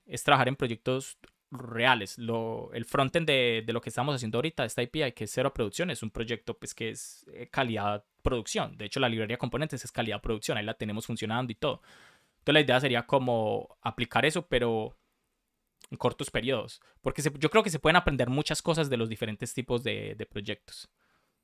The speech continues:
Guille y su combo, <laughs> sí, ese es el nombre del proyecto. Me gusta el nombre.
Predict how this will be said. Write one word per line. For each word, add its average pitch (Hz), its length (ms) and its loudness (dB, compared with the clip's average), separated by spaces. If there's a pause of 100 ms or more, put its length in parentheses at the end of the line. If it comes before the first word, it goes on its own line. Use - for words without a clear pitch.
(840)
Guille 139 240 4
y 175 60 6
su 143 120 4
combo, 127 380 4
<laughs> - 0 -
sí, - 140 -2
ese - 260 0
es - 160 2
el 120 60 -2
nombre - 180 -2
del - 100 -8
proyecto. - 500 -12 (1040)
Me 131 160 6
gusta 131 280 8
el 160 80 8
nombre. 135 340 4